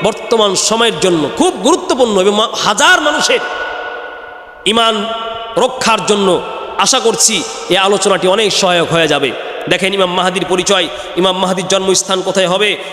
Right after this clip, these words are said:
ইমাম মাহদির জন্মস্থান সম্পর্কে রাসূল সাল্লাল্লাহু আলাইহি ওয়াসাল্লামের হাদিস বর্ণিত হয়েছে। তিনি বলছেন, "ইয়াখরুজু রাজুলুম মিন আহলিল মদিনা", ইম-, মদিনা থেকে একজন ব্যক্তি বের হবে। মদিনা থেকে, অতএব আমরা বুঝলাম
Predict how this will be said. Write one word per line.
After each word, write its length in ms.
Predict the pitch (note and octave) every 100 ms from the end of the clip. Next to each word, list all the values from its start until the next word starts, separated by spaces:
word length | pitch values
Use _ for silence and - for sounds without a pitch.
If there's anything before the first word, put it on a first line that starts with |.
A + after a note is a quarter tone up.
| -
ইমাম 200 | G3 F#3+
মাহদির 300 | F#3+ F#3+ E3
জন্মস্থান 460 | F#3 F#3+ F#3 A#3 A3+
সম্পর্কে 480 | G#3 G3 G3 F#3
রাসূল 120 | F#3+ C#3
সাল্লাল্লাহু 400 | - - D#3+ A#3+
আলাইহি 180 | A3+
ওয়াসাল্লামের 320 | G#3+ G3+ F#3+ D#3+
হাদিস 260 | F#3 E3
বর্ণিত 300 | F3+ F3+ F3+
হয়েছে। 380 | F3 F3+ F3+ D3+ - -
তিনি 140 | E3 F3
বলছেন, 360 | A3+ G3 G#3
"ইয়াখরুজু 440 | G3+ G3 G3 G3 F#3+
রাজুলুম 340 | F#3+ F#3+ F#3+
মিন 200 | F#3+ G3 F#3+
আহলিল 300 | F#3 G3 F#3+
মদিনা", 520 | F3+ F3 A3 G#3+ G3 - - - -
ইম-, 260 | G3 G3+ F3+
মদিনা 400 | F3 F#3 B3 G#3+
থেকে 320 | - G3 F3+
একজন 300 | F3+ E3 F3
ব্যক্তি 340 | E3 E3+ - E3+
বের 160 | D#3+
হবে। 300 | D#3 E3 D3+ - - -
মদিনা 560 | D3+ F3+ C#4 C4 A#3 G#3+ -
থেকে, 180 | F3+
অতএব 220 | F3+ F#3+ F3
আমরা 160 | E3+
বুঝলাম 480 | D3+ G#3+ G3+ G#3